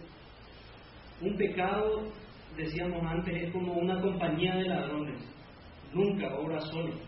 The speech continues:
va acompañado de sus amigos. Los terrores de la apostasía. La apostasía es abandonar los caminos de Dios.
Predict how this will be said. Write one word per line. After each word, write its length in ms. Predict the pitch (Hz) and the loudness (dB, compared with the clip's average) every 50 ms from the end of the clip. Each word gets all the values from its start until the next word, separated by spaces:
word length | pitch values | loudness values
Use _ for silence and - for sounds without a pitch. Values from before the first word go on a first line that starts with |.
| - - - - - - - - - - - - - - | -12 -14 -16 -16 -16 -16 -16 -16 -16 -16 -18 -16 -12 -8
va 160 | 139 147 151 | -4 -4 -2
acompañado 800 | 156 165 165 160 160 156 147 147 156 160 170 180 180 185 185 185 - - - - - - - - | 0 0 0 0 0 0 0 0 0 0 0 2 0 0 0 -2 -4 -4 -6 -8 -10 -12 -12 -8
de 120 | 156 151 147 | -6 -6 -4
sus 480 | 151 156 151 147 143 131 135 139 - - - - - - - - - - - - - - - - - - - - - - - - - 143 | -2 -2 0 0 0 -2 -4 -6 -8 -10 -12 -12 -12 -12 -12 -12 -12 -12 -12 -12 -12 -12 -12 -12 -12 -12 -12 -12 -12 -12 -12 -10 -10 -8
amigos. 520 | 135 139 156 165 165 156 - - - - - - - - - - - - - - - - - - - - - - - - - - - - - - | -2 2 4 4 4 4 2 0 -2 -6 -8 -10 -10 -12 -14 -14 -14 -14 -14 -14 -14 -14 -14 -14 -14 -14 -14 -14 -16 -16 -16 -14 -14 -14 -12 -6
Los 220 | 156 156 160 165 - | -2 0 0 0 2
terrores 720 | 180 170 170 156 170 185 208 220 - 220 226 226 - - 180 | 4 4 4 6 6 6 6 6 6 6 4 2 0 0 0
de 100 | 185 185 | 0 2
la 120 | 185 180 | 4 4
apostasía. 840 | 175 170 175 180 175 170 165 175 175 180 196 196 175 - - - - - - - - - - | 2 2 0 0 -2 -2 -2 -2 -2 0 0 0 0 0 0 -2 -4 -8 -12 -14 -16 -14 -10
La 80 | 143 143 | -10 -8
apostasía 840 | 143 151 151 151 151 147 147 156 160 170 175 185 196 202 208 202 170 151 | -6 -4 -4 -2 -2 -2 -2 -2 -2 0 0 2 2 2 2 0 0 -2
es 220 | 156 160 165 165 165 - - - - - - - - - - - - | -2 -2 -2 -2 -4 -6 -8 -12 -14 -16 -18 -18 -18 -18 -18 -12 -10
abandonar 920 | 139 143 143 147 156 160 156 151 151 147 143 139 143 160 185 202 196 185 | -8 -6 -2 0 0 2 2 2 2 0 0 -2 0 2 2 2 2 2
los 120 | 180 160 - | 0 0 -2
caminos 380 | 151 143 143 147 151 147 143 | -2 -4 -4 -4 -2 -2 -2
de 140 | 147 143 135 127 | -2 -4 -4 -4
Dios. 300 | 131 143 147 151 151 | -4 -2 -2 -2 -4